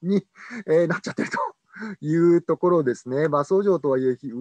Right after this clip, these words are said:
おーというところですね。まず、あの、ミートゥー運動ですね。まあ、ミートゥー運動で私もセクハラされましたっていうふうに、こう、ハーチューさんが言ったらしいんですけども、それに対して、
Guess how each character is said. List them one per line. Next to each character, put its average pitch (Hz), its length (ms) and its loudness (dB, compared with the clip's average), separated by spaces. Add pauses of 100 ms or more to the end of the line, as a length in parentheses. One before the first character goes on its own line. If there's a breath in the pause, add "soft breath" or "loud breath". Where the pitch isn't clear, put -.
(120)
お 151 320 -2
ー - 40 -8
と 131 140 -4
い 120 100 -4
う 107 80 -8
と 113 100 -12
こ 117 140 -10
ろ 110 140 -6
で 107 120 -12
す - 80 -16
ね。 131 120 -8
ま 170 160 0
ず、 147 100 0
あ 131 40 -2
の、 120 100 -8
ミ 147 140 -2
ー 202 40 -4
ト 240 100 -6
ゥ 233 40 0
ー 220 100 0
運 185 100 0
動 101 140 -4
で 98 80 -12
す - 100 -14
ね。 165 180 -4
ま 143 80 -8
あ、 - 20 -4
ミ 208 80 -4
ー 214 40 -14
ト 269 80 -4
ゥ 269 40 -2
ー - 40 -2
運 254 60 -4
動 202 100 0
で 135 60 -4
私 214 240 -4
も 254 60 -8
セ 247 100 -8
ク - 80 -6
ハ 247 60 -2
ラ 247 40 -6
さ 254 120 -6
れ 262 80 -10
ま 262 80 -6
し - 60 -16
た 208 200 -4
っ 190 60 -8
て - 80 -10
い - 20 -6
う - 20 -8
ふ - 20 -10
う - 20 -10
に、 - 20 -16
こ 123 100 -8
う、 - 40 -4
ハ 160 60 -4
ー - 20 -6
チ - 80 -18
ュ - 20 -18
ー - 40 -20
さ 110 60 -20
ん 107 40 -14
が 98 100 -14 (240 soft breath)
言 - 60 -20
っ - 20 -18
た - 80 -4
ら 160 80 0
し - 80 -8
い 156 60 -4
ん - 20 -8
で 107 60 -10
す - 80 -20
け - 100 -14
ど - 80 -12
も、 151 160 -8
そ 175 100 -6
れ 180 60 -2
に 190 60 -6
対 170 140 -4
し - 40 -18
て、 117 140 -8